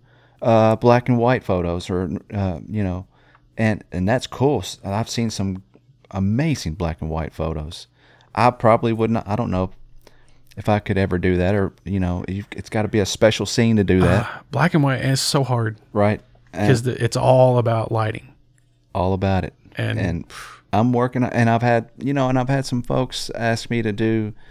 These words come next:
Speaker 1: you know, I've had some people say, "Will you do our, uh, my daughter's senior pictures?"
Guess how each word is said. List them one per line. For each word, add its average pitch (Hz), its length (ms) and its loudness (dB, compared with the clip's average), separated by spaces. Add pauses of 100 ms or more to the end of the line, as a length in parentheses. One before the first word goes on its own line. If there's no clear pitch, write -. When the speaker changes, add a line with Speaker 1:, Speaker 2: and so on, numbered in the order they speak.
(800)
Speaker 1:
you 127 120 -4
know, 143 80 0
I've 160 140 0
had 165 160 2
some 131 240 0
people 127 300 -4
say, 120 180 -6
"Will 117 100 -6
you 117 100 -6
do 110 200 -2
our, 101 280 -2
uh, - 80 -6
my 104 140 -2
daughter's 104 320 -2
senior 127 280 -2
pictures?" - 640 -8